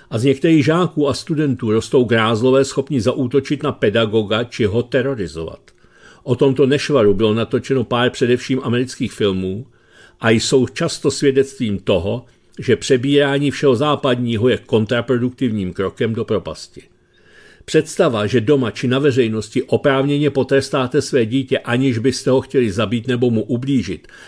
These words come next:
a někdo se to dozví a budete popotahováni po úřadech či soudech, je strašidelná.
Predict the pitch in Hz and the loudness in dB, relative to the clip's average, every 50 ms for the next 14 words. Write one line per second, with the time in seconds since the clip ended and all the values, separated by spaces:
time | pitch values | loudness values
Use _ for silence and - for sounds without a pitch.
0 | - - - 117 113 120 123 120 127 127 143 139 - 151 139 - 139 123 117 147 | -20 -8 -2 0 2 4 4 4 4 2 2 2 2 2 2 2 2 2 2 2
1 | 147 113 104 98 92 87 87 - - 107 101 107 123 127 135 127 127 143 123 - | 2 0 -2 -6 -6 -6 -8 -6 -4 -4 -2 0 2 2 0 0 0 -2 -4 -2
2 | 139 123 - 139 123 - 135 113 127 131 131 131 131 139 139 123 120 - - - | -4 -4 -4 -4 -4 -2 0 0 2 2 2 2 0 0 0 0 0 -2 -2 0
3 | 143 123 117 95 127 123 135 135 - - - 104 - - 117 107 110 120 123 - | 0 0 0 2 2 2 2 0 -2 -4 -8 -8 -4 -2 -2 0 0 0 0 0
4 | - 135 127 - - 127 98 95 - 95 80 76 78 73 69 71 76 73 71 82 | 0 -2 -2 -2 -4 -6 -6 -6 -8 -10 -10 -10 -10 -12 -12 -14 -16 -18 -20 -20